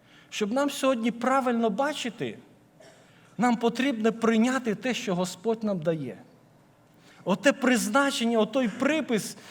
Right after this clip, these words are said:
Божу волю прийняти в своєму житті. І тоді ми почнемо бачити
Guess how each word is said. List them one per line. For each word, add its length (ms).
Божу 440
волю 400
прийняти 640
в 60
своєму 540
житті. 500
І 100
тоді 360
ми 120
почнемо 500
бачити 640